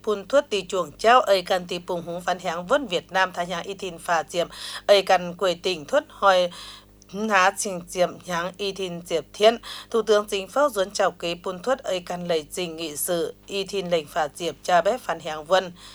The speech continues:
Kéo tiểu quyết định phun thuốc tì chuồng treo diệp thiết bùng húng phán háng vân hăng bé chăm đút có tiểu công dấu trách họ dìa trộm diêm tháp nòng tống, trách họ dìa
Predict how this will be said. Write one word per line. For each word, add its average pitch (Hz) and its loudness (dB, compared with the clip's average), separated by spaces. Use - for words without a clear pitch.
Kéo 233 8
tiểu 196 2
quyết 339 -4
định 185 0
phun 214 -2
thuốc 285 -2
tì - -8
chuồng 170 -6
treo 226 2
diệp 160 -6
thiết 254 -4
bùng 170 -6
húng 165 -10
phán 175 -8
háng 170 -8
vân 226 2
hăng 196 -4
bé 226 8
chăm 262 0
đút 269 -2
có 269 0
tiểu 185 -4
công 196 -2
dấu 175 2
trách 285 -4
họ 175 -2
dìa 165 -4
trộm 143 -2
diêm 175 -2
tháp 269 -2
nòng 180 -6
tống, 165 -2
trách 311 0
họ 185 8
dìa 175 -2